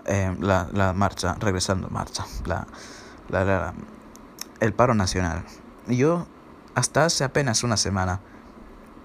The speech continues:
pensaba que el paro nacional de la mujer era algo bueno del todo. Y no digo que sea malo, yo digo que está mal organizado y es un movimiento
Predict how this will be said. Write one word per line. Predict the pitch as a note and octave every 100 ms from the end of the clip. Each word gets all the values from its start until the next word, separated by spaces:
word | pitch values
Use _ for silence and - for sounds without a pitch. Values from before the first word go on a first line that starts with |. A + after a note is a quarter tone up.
| - - - - -
pensaba | A#2+ D3 D#3+
que | D#3
el | B2+
paro | D#3 E3
nacional | A2+ A#2 F#2+ F2+ F#2+ -
de | G2+
la | F#2
mujer | F2 - F2 G2 - - -
era | F#3 F3+ D3+
algo | D#3 D3
bueno | C#3+ D3+ B2+ F#2+
del | F2
todo. | - F2 E2+ A#2 - - - - - -
Y | A2+
no | D#3
digo | G#3+ G#3+
que | G#3
sea | C#3 E3
malo, | B2+ C#3 A2+ F#2+ - - - - - -
yo | A2
digo | C3 C#3+
que | C3 F#2
está | G2+ - D3 -
mal | E2+ F#2 G2 G#2+ A2
organizado | G2+ G2+ G2 G2 B2 G#2+ B2+ - - - -
y | G2+
es | -
un | C3+
movimiento | C3+ C3 A#2+ C3+ B2 G#2